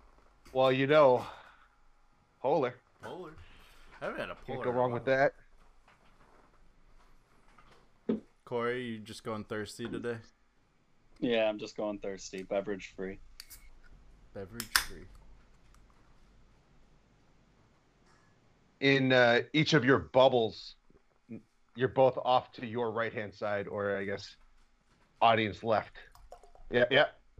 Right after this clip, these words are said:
Speaker 1: You're squaring it up there a little bit.
Speaker 2: Oh, do
Speaker 1: Other
Speaker 2: you,
Speaker 1: way,
Speaker 2: you
Speaker 1: other
Speaker 2: want
Speaker 1: way.
Speaker 2: me to be
Speaker 1: Other way.
Speaker 2: perfectly centered?
Speaker 3: Other way?
Speaker 1: Yep. Uh, Corey, do it towards your, the right side of your face.
Speaker 2: Okay, I need Ben on the show
Speaker 1: Keep
Speaker 2: all
Speaker 1: going
Speaker 2: the
Speaker 1: that way.
Speaker 2: time.
Speaker 1: Keep going.
Speaker 2: <laughs>
Speaker 1: Keep going.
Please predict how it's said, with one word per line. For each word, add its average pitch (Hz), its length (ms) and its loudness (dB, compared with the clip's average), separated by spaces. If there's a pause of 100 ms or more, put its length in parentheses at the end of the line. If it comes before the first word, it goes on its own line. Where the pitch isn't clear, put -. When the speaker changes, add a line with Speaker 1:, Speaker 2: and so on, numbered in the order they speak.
(120)
Speaker 1:
You're 123 120 -6
squaring 123 300 0
it 117 60 0
up - 120 0
there 107 400 0
a - 20 -16
little 92 140 -4
bit. 98 240 -6 (340)
Speaker 2:
Oh, 110 140 -8
do 101 240 -4
Speaker 1:
Other 107 100 4
Speaker 2:
you, 110 60 4
Speaker 1:
way, 98 140 2
Speaker 2:
you 117 80 -10
Speaker 1:
other 110 120 -2
Speaker 2:
want 101 80 -2
Speaker 1:
way. 104 100 -8
Speaker 2:
me 107 40 -12
to 104 60 -14
be 104 240 -12 (220)
Speaker 1:
Other 98 120 -4
way. - 60 -6
Speaker 2:
perfectly 95 260 -10
centered? 104 460 -14
Speaker 3:
Other 113 180 0
way? 151 160 2 (840)
Speaker 1:
Yep. 120 260 2 (260)
Uh, 127 240 6
Corey, 135 420 2 (200)
do 151 120 4
it 160 100 0
towards 147 300 0
your, 131 120 -2
the 120 180 -10
right 123 220 0
side - 100 -2
of 110 40 -10
your 104 120 -8
face. - 400 -12 (1120)
Speaker 2:
Okay, 120 140 -10 (260)
I 113 60 -6
need 196 260 -10
Ben 101 220 -6
on 127 180 -6
the 117 120 -8
show 113 200 -14
Speaker 1:
Keep 120 140 -2
Speaker 2:
all 127 80 4
Speaker 1:
going 113 60 -8
Speaker 2:
the 117 140 -4
Speaker 1:
that - 60 -12
way. 120 140 -2
Speaker 2:
time. 113 40 -10
Speaker 1:
Keep - 180 -20
going. 120 200 -6 (560)
Speaker 2:
<laughs> - 80 -10 (1000)
Speaker 1:
Keep - 200 -14
going. 123 440 -2